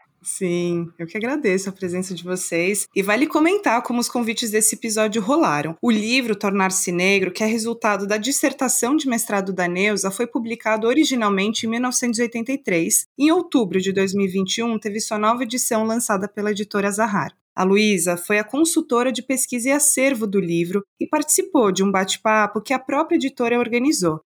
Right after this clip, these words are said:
E foi ali que eu tive a oportunidade de entrar em contato com ela. Já o Paulo eu conheci em uma ocupação sobre a representatividade negra na psicanálise feita pelo Instituto Gerar em dois mil e dezenove.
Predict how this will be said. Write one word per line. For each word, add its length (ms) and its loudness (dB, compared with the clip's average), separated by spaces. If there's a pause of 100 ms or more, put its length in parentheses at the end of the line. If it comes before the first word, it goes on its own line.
(120)
E 80 -4
foi 200 2
ali 260 2
que 100 0
eu 60 4
tive 220 0
a 20 2
oportunidade 680 0
de 120 -2
entrar 240 -2
em 100 -2
contato 420 -4
com 140 -4
ela. 400 -4
Já 180 2
o 140 -2
Paulo 300 2
eu 40 -2
conheci 460 0
em 60 0
uma 180 2
ocupação 720 2
sobre 260 -2
a 40 0
representatividade 1080 -2
negra 440 4
na 100 -4
psicanálise 880 0
feita 440 -2
pelo 220 -2
Instituto 480 -2
Gerar 400 2
em 100 0
dois 200 0
mil 100 2
e 20 -2
dezenove. 540 0